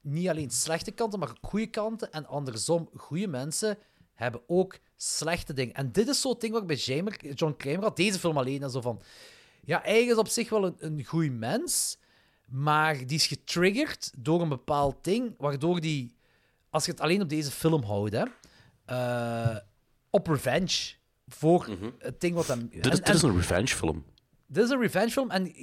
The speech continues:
Speaker 1: ergens begrij-, tuurlijk, als dat nu in het echt zou gebeuren, gaat dat niet goedkeuren, die kerel moet in het gevangen, whatever allemaal.
Speaker 2: Nee.
Speaker 1: Hè? Eh, maar je beg-, hoe dat gefilmd is, begrijpt je hem precies wel.
Speaker 2: Mhm.
Speaker 1: Ehm, dit is ook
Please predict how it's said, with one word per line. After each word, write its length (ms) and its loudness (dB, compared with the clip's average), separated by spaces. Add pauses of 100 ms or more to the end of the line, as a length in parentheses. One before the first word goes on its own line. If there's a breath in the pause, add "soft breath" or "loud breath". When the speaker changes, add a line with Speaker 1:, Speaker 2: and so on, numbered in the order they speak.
(160)
Speaker 1:
ergens 540 0
begrij-, 560 -6 (220 loud breath)
tuurlijk, 340 2
als 120 -4
dat 80 2
nu 60 0
in 60 0
het 100 -10
echt 160 -2
zou 140 4
gebeuren, 380 2
gaat 160 0
dat 100 -4
niet 180 -8
goedkeuren, 460 2
die 80 -6
kerel 220 0
moet 80 -2
in 60 0
het 100 -4
gevangen, 380 0
whatever 340 2
allemaal. 320 0
Speaker 2:
Nee. 280 2 (300 loud breath)
Speaker 1:
Hè? 160 -4
Eh, 960 0
maar 140 2
je 80 2
beg-, 240 -4 (260)
hoe 120 6
dat 120 8
gefilmd 300 4
is, 80 -2
begrijpt 400 -2
je 60 -2
hem 100 -2
precies 360 -4
wel. 320 -10 (720 soft breath)
Speaker 2:
Mhm. 120 -6
Speaker 1:
Ehm, 680 -4 (880)
dit 160 6
is 120 4
ook 220 2